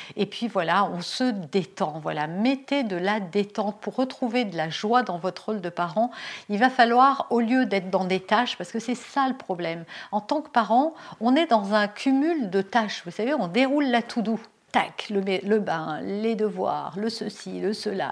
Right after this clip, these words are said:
tac, tac, tac. Et on met plus de place à un petit peu de légèreté. Eh ben, si les devoirs sont pas faits un soir, pourquoi pas finalement ?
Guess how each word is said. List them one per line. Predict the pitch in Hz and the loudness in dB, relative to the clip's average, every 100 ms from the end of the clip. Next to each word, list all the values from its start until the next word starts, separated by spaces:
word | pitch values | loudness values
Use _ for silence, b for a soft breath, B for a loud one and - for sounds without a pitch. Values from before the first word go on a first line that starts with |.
| - | -2
tac, | - 233 | -2 0
tac, | - 220 | -2 -2
tac. | - 233 - | -2 -2 -4
Et | 240 | 0
on | 247 | 2
met | 254 269 | 2 0
plus | - - 381 | -4 -2 -2
de | - - | -2 0
place | 339 370 392 - - | 4 4 4 -4 0
à | 240 240 | 2 2
un | |
petit | 240 - | 0 -4
peu | 277 339 | -2 0
de | 262 | 0
légèreté. | 220 277 269 294 269 - 330 269 - _ B B B B B B - | 0 0 0 -2 -4 -2 0 0 -8 _ B B B B B B -2
Eh | 262 | 2
ben, | 294 | 2
si | 294 - | 2 0
les | 330 320 | 2 4
devoirs | 294 277 302 - | 2 2 0 -2
sont | - | -4
pas | - 262 | 0 0
faits | - 247 | 0 -2
un | 226 | -2
soir, | - - 165 165 - _ - - _ _ _ - - | -4 -10 -12 -12 -20 _ -20 -20 _ _ _ -20 -18
pourquoi | - - 185 | -8 -6 -6
pas | - 156 | -6 -12
finalement ? | - 170 160 160 156 | -10 -12 -10 -10 -12